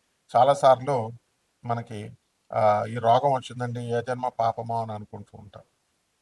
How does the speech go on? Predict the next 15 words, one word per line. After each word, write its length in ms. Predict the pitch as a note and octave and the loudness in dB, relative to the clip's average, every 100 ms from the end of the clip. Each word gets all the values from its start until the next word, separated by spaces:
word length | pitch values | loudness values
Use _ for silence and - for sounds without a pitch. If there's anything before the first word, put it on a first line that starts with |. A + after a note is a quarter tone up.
| _ _ _ _ _ _ _ _ _ _ _ | _ _ _ _ _ _ _ _ _ _ _
కాబట్టి 680 | C3+ C#3+ D#3+ F3 A#2+ B2+ - _ _ _ _ _ _ _ _ _ - | 2 4 2 -4 -8 -10 -14 _ _ _ _ _ _ _ _ _ -6
మనకి 640 | C#3+ D#3+ D#3+ C#3+ B2+ C#3+ _ _ _ _ _ | -4 -4 -6 -12 -14 -16 _ _ _ _ _
ఈ 360 | C#3+ D#3 D#3 D#3 | -10 -8 -8 -4
రోగం 520 | D3 D3 F3+ G3+ G3 | 4 8 8 6 -2
ఇప్పుడు 220 | - E3+ | -2 -4
ప్రస్తుతం 640 | E3 D3+ D3 F3+ E3+ F#3+ F3 | 0 2 2 0 -2 -2 2
తాత్కాలికంగా 840 | C#3+ D3 - E3 D#3+ D#3+ D#3 D#3 | 6 6 6 4 4 -2 -6 -6
మనకు 220 | D3 C#3+ C3 | -6 -8 -10
ఇప్పుడు 200 | - B2+ | -14 -14
వచ్చింది, 360 | - C3 B2 | -14 -16 -10
తగ్గట్లేదని 680 | A#2+ A2+ A2+ C#3 C#3+ C#3+ C#3 | -4 -4 -2 -6 -4 -6 -4
ఆవేశపడతాం. 720 | A#2 A#2 B2+ - A#2+ A2 - - _ _ _ _ _ _ _ _ _ _ | -2 -2 -2 -10 -18 -18 -20 -20 _ _ _ _ _ _ _ _ _ _
డాక్టర్ల 340 | C3 C#3+ D3+ D#3 | 6 6 6 0
దగ్గరికి 300 | D3 D3 C#3 | 0 -2 -2
వెళ్తాం, 380 | D3 D#3 D#3+ | 0 0 -2